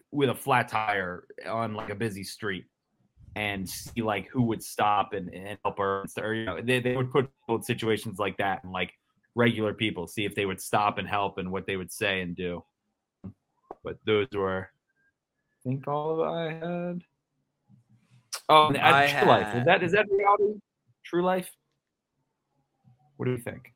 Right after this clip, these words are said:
Speaker 2: Sure. I would say
Speaker 1: Maybe.
Speaker 2: so.
Speaker 1: Yeah.
Speaker 2: Um, I had, uh, all the Real Housewives shows, Dance Moms,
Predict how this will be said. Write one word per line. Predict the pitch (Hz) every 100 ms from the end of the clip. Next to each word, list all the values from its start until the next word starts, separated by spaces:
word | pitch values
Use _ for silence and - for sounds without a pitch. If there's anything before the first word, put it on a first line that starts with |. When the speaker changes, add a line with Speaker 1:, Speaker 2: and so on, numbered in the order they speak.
| -
Speaker 2:
Sure. | - 110 98 - _ _ _ -
I | 107
would | 110
say |
Speaker 1:
Maybe. | 113
Speaker 2:
so. | 110 95 - _ _ _ _ _ _ _ _ _ _
Speaker 1:
Yeah. | 85 85 87
Speaker 2:
Um, | 113 117 117 113 113 113 104 - -
I | 123 143
had, | 151 143 135 131 127 123
uh, | 113 113
all | 127 139
the | 117 123
Real | 139 135
Housewives | 120 123 - 120 120 107
shows, | 120 117 113 110 - _ 85
Dance | 107 110 120 -
Moms, | 123 117 117 117 113 113 -